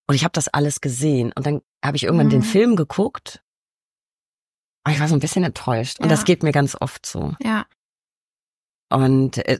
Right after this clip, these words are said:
Speaker 1: es ist heute noch, es ist heute noch so, wenn ich die Zeit hab, ein Buch aufschlage, ich bin weg.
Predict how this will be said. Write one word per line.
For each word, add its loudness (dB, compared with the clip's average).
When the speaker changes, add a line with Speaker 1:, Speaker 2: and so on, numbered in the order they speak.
Speaker 1:
es 2
ist -2
heute 2
noch, 0
es -2
ist -4
heute 2
noch 0
so, -2
wenn 2
ich -2
die -4
Zeit 0
hab, -4
ein 0
Buch -4
aufschlage, -4
ich -10
bin -2
weg. -6